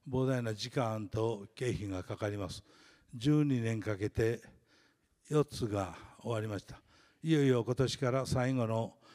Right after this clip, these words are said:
役場庁舎を移設、高台へ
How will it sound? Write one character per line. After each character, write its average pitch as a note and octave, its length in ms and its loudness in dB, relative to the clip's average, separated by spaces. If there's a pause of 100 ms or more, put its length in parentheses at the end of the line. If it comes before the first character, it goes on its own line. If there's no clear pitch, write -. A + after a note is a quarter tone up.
(160)
役 C#3 300 -2
場 C3+ 140 2
庁 A#2+ 260 0
舎 A#2+ 200 2
を A#2+ 260 -2 (180)
移 G2+ 80 -8
設、 F#2+ 380 -6 (140)
高 G#2 200 -6
台 G#2 240 -4
へ G2+ 200 -6